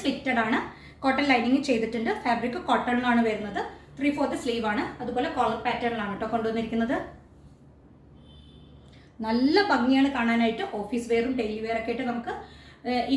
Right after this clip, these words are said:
ക്ലൈമറ്റിൽ യൂസ് ചെയ്യാനായിട്ട് ഏറ്റവും കംഫർട്ടബിൾ ആയിരിക്കും ട്ടോ. ഇതിൻ്റെ പ്രൈസാണ് ഏറ്റവും അഫോർഡബിൾ ആക്കിയിരിക്കുന്നത്. ഫൈവ് ഡബിൾ നയൻ മാത്രമേ വരുന്നുള്ളൂ. ടോപ്പ് ബോട്ടം സെറ്റ് ആയിട്ടോ വരുന്നത്. ആരും മിസ് ചെയ്യരുത്. നല്ലൊരു അഫോർഡബിൾ പ്രൈസിലേക്കാണ് കൊണ്ടുവന്നിരിക്കുന്നത്.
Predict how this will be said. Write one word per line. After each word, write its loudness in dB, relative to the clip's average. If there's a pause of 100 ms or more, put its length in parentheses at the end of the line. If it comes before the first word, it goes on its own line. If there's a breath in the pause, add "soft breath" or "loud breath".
ക്ലൈമറ്റിൽ 2
യൂസ് 2
ചെയ്യാനായിട്ട് 4
ഏറ്റവും 0
കംഫർട്ടബിൾ 4
ആയിരിക്കും 0
ട്ടോ. 6 (320 loud breath)
ഇതിൻ്റെ 2
പ്രൈസാണ് 4 (120)
ഏറ്റവും -2
അഫോർഡബിൾ 0
ആക്കിയിരിക്കുന്നത്. -2 (320 loud breath)
ഫൈവ് 0
ഡബിൾ 2
നയൻ 4 (120)
മാത്രമേ -2
വരുന്നുള്ളൂ. 0 (120)
ടോപ്പ് 2
ബോട്ടം -2 (320 loud breath)
സെറ്റ് -2
ആയിട്ടോ 0
വരുന്നത്. -2 (640 loud breath)
ആരും 2
മിസ് 2
ചെയ്യരുത്. 4 (520 loud breath)
നല്ലൊരു 4
അഫോർഡബിൾ 2
പ്രൈസിലേക്കാണ് 2
കൊണ്ടുവന്നിരിക്കുന്നത്. 2